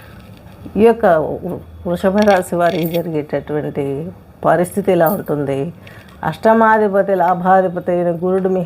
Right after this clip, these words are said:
హౌస్లో ఉండడం, పెద్దవాళ్ళ గురించి, పెద్దవాళ్ళ హెల్త్ గురించి కేర్ తీసుకోవాలి. అది జరుగుతుంది. అలాంటి దురదృష్టమైన క్రియలు పేరెంట్స్ కానీ, తాతమ్మలు, అమ్మమ్మలు కానీ వెళ్ళటం, వాళ్ళ గురించి మీరు టైం కేటాయించడం, దాంతోటి మీ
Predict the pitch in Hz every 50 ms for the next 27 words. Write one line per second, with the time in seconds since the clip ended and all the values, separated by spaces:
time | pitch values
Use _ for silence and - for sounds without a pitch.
0 | 160 165 156 160 160 - - 196 185 175 170 170 165 160 156 160 170 180 - -
1 | - 170 156 156 175 185 185 190 190 185 185 175 151 156 165 151 160 156 - -
2 | 160 147 165 147 143 156 160 165 165 165 160 165 139 151 156 151 - - 170 190
3 | 196 208 170 170 - - - 165 147 151 151 - 156 156 - - - 156 147 147
4 | 143 143 156 175 214 - - - - - - - - - - - - - - -
5 | - - - - 190 185 185 180 160 - 190 190 220 240 233 214 247 233 226 185
6 | 170 156 160 180 170 170 180 180 170 160 165 170 170 185 202 196 - - 202 180
7 | 175 214 214 208 - 214 202 196 190 190 185 170 175 - - - 175 175 180 185
8 | 180 180 - 165 170 170 175 180 180 175 - - 175 170 165 160 165 160 160 190
9 | 202 175 170 160 - 170 151 151 156 165 160 170 165 165 165 160 156 151 147 147
10 | 151 156 156 151 151 147 147 147 147 147 156 147 143 143 143 143 143 143 - 160
11 | 202 - - - - - - - - - - - - - 170 185 202 208 226 220
12 | 202 226 226 220 226 226 220 214 214 202 190 170 - - 160 147 160 170 165 -
13 | 175 160 156 - 160 160 156 160 - 160 156 - - - - - - 160 165 170
14 | 190 185 185 190 190 185 175 170